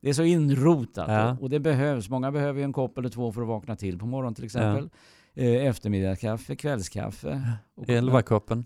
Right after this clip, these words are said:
Speaker 1: Elva, <laughs> får man inte glömma heller.
Speaker 2: Nej.
Speaker 1: Just
Speaker 2: Ja,
Speaker 1: det.
Speaker 2: just det.
Speaker 1: Ja, då sitter jag och dricker en elva-kopp
Speaker 2: Ja.
Speaker 1: här också, ja.
Speaker 2: <laughs> Ja.
Speaker 1: Nej, men det, det, det är väl bara att konstatera att det är så. Dåliga skördar, dåliga transporter
Speaker 2: Mm.
Speaker 1: i vissa fall också, störda transporter som vi har sett mycket av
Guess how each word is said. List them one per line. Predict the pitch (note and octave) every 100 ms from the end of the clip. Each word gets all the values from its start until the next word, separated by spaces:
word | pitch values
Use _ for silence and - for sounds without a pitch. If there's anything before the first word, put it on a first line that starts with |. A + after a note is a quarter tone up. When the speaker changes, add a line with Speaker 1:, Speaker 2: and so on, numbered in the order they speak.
| -
Speaker 1:
Elva, | C#3+ D3 B2
<laughs> | F2+ A2 - G#3+ G#3 G3+ -
får |
man | F3+
inte | - F3
glömma | - F3+ E3+
heller. | D3+ D3 C3
Speaker 2:
Nej. | B2 B2 - -
Speaker 1:
Just | A#2 C3+
Speaker 2:
Ja, | A2+
Speaker 1:
det. | C3
Speaker 2:
just | E3
det. | - -
Speaker 1:
Ja, | B2 A#2+
då | A#2
sitter | D#3 -
jag | C#3+
och |
dricker | C3 A#2+
en | C3
elva-kopp | C3+ A2+ A#2+ B2+
Speaker 2:
Ja. | C3 C#3
Speaker 1:
här | A#2+ G#2+
också, | -
ja. | - G2+ G#2+ C3 E3
Speaker 2:
<laughs> | C3+
Ja. | B2+ C#3+ - -
Speaker 1:
Nej, | C3 C3
men | C#3+
det, | C#3 C#3
det, | C#3+ C#3 C#3 B2 A2+ - D#4 -
det | G3
är | C3+
väl | D3
bara | D#3+
att | C#3
konstatera | C#3 C#3+ B2 B2+ A#2
att | A2+
det | A#2
är | C#3
så. | A2 G#2
Dåliga | C3 C3 C3+
skördar, | D3 C3 A#2+ B2 B2+ A2+ - - - E3 D#3 - G#3+ A3 A3+ D3+ -
dåliga | C#3 B2+ A#2+
transporter | A#2 C3 - B2+
Speaker 2:
Mm. | A#2 B2
Speaker 1:
i |
vissa | A#2 A2 A2+
fall | A#2 A2
också, | G#2 - A2 G#2+ F#2 G2+
störda | - A2+ G#2
transporter | G2+ A2 G#2 G2 - G#2+
som | G2+ G#2
vi | G#2
har | G#2
sett | - G2+ -
mycket | G#2 -
av | G2 G2